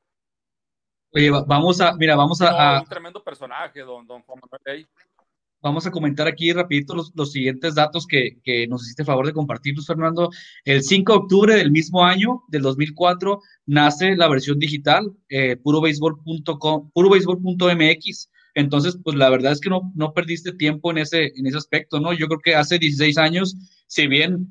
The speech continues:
Speaker 1: pues, por supuesto que el internet y el auge de, de los espacios en línea ya venía, eh, bien, bien fuerte, eh, tomaste la decisión de subirte rapidito a ese,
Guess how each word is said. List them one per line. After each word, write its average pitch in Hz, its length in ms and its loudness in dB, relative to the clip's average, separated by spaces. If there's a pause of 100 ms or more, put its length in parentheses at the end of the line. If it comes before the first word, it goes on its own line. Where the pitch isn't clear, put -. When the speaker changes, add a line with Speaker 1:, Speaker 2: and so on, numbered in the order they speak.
(120)
Speaker 1:
pues, 139 140 -2
por 143 160 -2
supuesto 143 380 -6
que 139 260 0
el 131 140 -2
internet 131 560 -6
y 151 120 -2
el 139 120 0
auge 143 280 2
de, 139 240 0
de 123 160 -6
los 120 280 -8
espacios 143 360 -8
en 139 80 -4
línea 147 360 0 (200)
ya 131 220 2
venía, 147 580 4 (200)
eh, 117 400 -2
bien, 135 260 -2 (180)
bien 147 280 0
fuerte, 147 580 0 (180)
eh, 123 520 0 (100)
tomaste 139 400 0
la 170 80 4
decisión 139 340 -2
de 160 60 -4
subirte 143 480 -4
rapidito 135 560 -2
a 135 80 2
ese, 127 340 -4